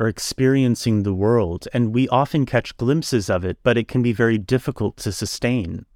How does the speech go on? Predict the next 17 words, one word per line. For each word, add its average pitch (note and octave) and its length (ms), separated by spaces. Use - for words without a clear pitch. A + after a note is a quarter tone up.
The - 80
very D#3+ 240
desire C#3 500
to B2 100
cling E3 480
to A#2+ 180
enchantment, F#2+ 680
to G#2+ 120
claim C#3+ 420
it A#2 140
and A2 100
appropriate A2 800
it, F#2 160
is B2 140
itself - 640
famously C3+ 800
perilous. B2+ 720